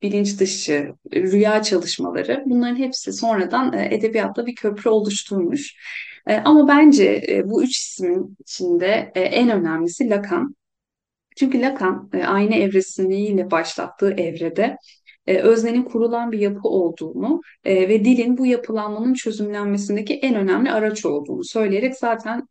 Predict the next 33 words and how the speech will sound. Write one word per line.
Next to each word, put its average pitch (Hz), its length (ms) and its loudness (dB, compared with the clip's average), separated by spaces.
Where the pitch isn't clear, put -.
edebiyatla 202 560 0
bence 190 240 2
organik 202 440 2
bir 202 100 -2
bağ 180 200 0
kuruyor, 165 360 -4
e, 196 220 2
Saussure 208 760 2
bir 156 80 2
yaklaşımla, 156 840 -4
e, - 60 -4
yaklaşıyor. 170 1200 0
Dil 240 200 4
bilim 240 220 2
ve 240 60 0
göster-, 220 400 -2
Saussure'ün 214 500 -2
dil 214 220 -2
bilim 208 300 0
ve 202 80 0
gösterge 196 600 0
bilim 196 200 -2
çalışmalarından, 185 1000 -2
e, - 300 -4
yola 170 320 4
çıkıyor 269 380 2
ve - 120 2
özneyi 214 600 4
dil, 240 300 0
göstereni 202 640 -2
de 285 80 -4
söz 269 260 -2
olarak 170 320 -4